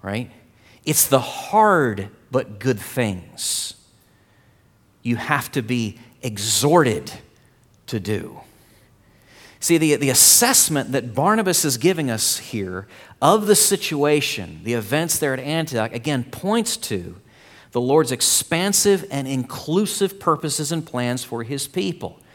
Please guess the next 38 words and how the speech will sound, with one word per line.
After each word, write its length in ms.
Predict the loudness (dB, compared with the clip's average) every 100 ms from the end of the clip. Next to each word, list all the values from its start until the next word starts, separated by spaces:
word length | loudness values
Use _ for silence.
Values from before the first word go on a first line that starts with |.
| -20 -12
Again, 240 | -2 0 0 -4
when 360 | 0 4 6 6
and 180 | 4 4
why 240 | 4 4
do 60 | 2
you 100 | 0
have 180 | 0 -2
to 80 |
exhort 380 | -2 6 8 8
someone? 500 | 4 2 2 -2 -8 -12
Just 220 | -8 -2
think 120 | -2
about 160 | 0 -2
your 160 | 0 2
own 220 | 2 -2 -8 -2
personal 300 | 0 2 0
experience, 500 | 0 0 2 2 2
or, 80 | 0
or 120 | 0
maybe, 320 | -2 -2 -4
you 120 | -8
know, 60 | -4
whether 220 | -2 -2
you're 180 | -2 -4
giving 340 | 0 0 0
it 80 | -4
or 100 | -2
receiving 480 | -2 -2 -2 -2 0
it. 60 | -2
It's, 120 | -2
it's 220 | -6 -4
when 260 | -2 -2 -4 -12 -14 -2
perhaps 400 | 0 2 0 0
you're 80 |
tempted 640 | -2 -2 0 0 0 -2 -2
to 120 | -2
give 320 | 4 4 6
up. 320 | 6 4 0